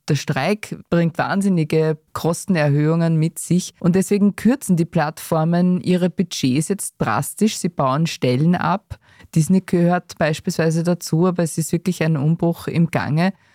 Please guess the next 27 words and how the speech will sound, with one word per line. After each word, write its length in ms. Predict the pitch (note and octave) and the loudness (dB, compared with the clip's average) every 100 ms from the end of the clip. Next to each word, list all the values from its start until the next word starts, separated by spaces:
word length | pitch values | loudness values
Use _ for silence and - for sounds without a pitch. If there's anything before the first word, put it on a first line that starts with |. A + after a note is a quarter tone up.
| _ | _
Und 200 | - D#3+ | 0 2
andere 400 | - D3 E3 F3 | 2 -2 0 0
antworten 520 | - D3 - D#3+ - | -2 -2 -2 -2 2
mit 140 | E3+ D#3 | 2 2
Abo-Preiserhöhungen, 1400 | B2 B2+ E3+ - D#3 D#3+ E3+ D#3 D#3 E3+ E3+ E3+ E3+ - | 0 -2 -2 -2 -2 0 0 2 2 2 2 2 0 -4
was 220 | - D3+ | -4 -2
ich 200 | E3+ E3 | -2 0
offen 280 | C#3+ C#3+ F3 | -2 0 -2
gestanden 760 | E3 - B2+ C#3 D#3 E3 E3+ - | -2 -2 -2 -2 -2 0 0 0
ja 120 | D#3+ | 0
nicht 320 | D#3+ D#3+ - | 0 -2 -4
tun 320 | F3+ F3 E3+ | 2 4 4
würde. 440 | E3+ E3+ F3+ - - | 2 2 0 -4 -2
Also 220 | D3 D3 | -2 0
Preise 380 | - C#3 D#3 D#3+ | -2 0 -2 0
zu 120 | F3+ | 0
erhöhen, 420 | E3+ D#3 D#3 E3 | 0 0 -2 -2
glaube 180 | D#3+ D3+ | -2 -2
ich, 100 | D3+ | -2
ist 160 | D#3 | -2
nicht 240 | D#3 D#3 - | 0 -2 0
die 180 | F3 E3 | 0 2
richtige 640 | D#3+ D#3+ - E3+ E3+ D#3+ | 0 -2 -4 -2 0 0
Methode, 500 | E3 D#3 C#3 D3 E3 | -2 -2 0 0 0
jetzt 220 | E3 - | 0 -2
auf 100 | D#3+ | -4
diese 360 | - D#3 E3+ | -2 -2 0